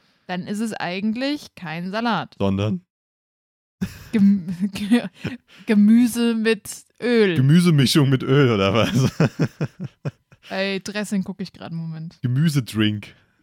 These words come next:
Speaker 2: wie man es auch nicht Milch nennen darf, ne?
Speaker 1: Ja, okay, also es, hier steht halt nur, ähm, Wörter, Bedeutung, Marinade, Salatsoße, Kräuter- oder Gewürzmischung für Füllungen von Braten, besonders gem-, äh, Geflügel.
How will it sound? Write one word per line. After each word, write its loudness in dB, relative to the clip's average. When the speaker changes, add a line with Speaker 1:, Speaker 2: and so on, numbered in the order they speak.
Speaker 2:
wie -6
man -2
es -6
auch 0
nicht -4
Milch 0
nennen -2
darf, -6
ne? -10
Speaker 1:
Ja, -4
okay, 0
also -6
es, -12
hier -4
steht -4
halt -4
nur, -2
ähm, -8
Wörter, -2
Bedeutung, 0
Marinade, 0
Salatsoße, -4
Kräuter- 0
oder 0
Gewürzmischung -2
für -4
Füllungen -2
von -8
Braten, -4
besonders -8
gem-, -6
äh, -8
Geflügel. -14